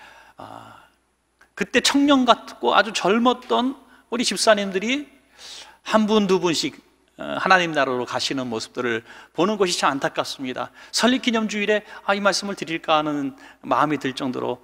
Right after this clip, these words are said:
참 서글픈 얘기죠. 아, 작년에도, 재작년에도, 올해에도 계속해서 그 한 분, 한 분씩 순차적으로 이렇게 밀려서 하나님 나라 가시는 모습 보니까, "야, 이렇게 자꾸 올라가는구나."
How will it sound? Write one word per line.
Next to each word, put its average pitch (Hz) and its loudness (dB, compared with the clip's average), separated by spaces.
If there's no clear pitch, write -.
참 202 -4
서글픈 240 0
얘기죠. 123 -4
아, 123 -4
작년에도, 143 2
재작년에도, 139 2
올해에도 170 2
계속해서 214 0
그 - -2
한 269 2
분, 247 4
한 226 2
분씩 220 0
순차적으로 254 0
이렇게 214 -2
밀려서 247 4
하나님 254 2
나라 214 8
가시는 175 0
모습 190 0
보니까, 180 -2
"야, - -4
이렇게 185 -4
자꾸 - -6
올라가는구나." 151 0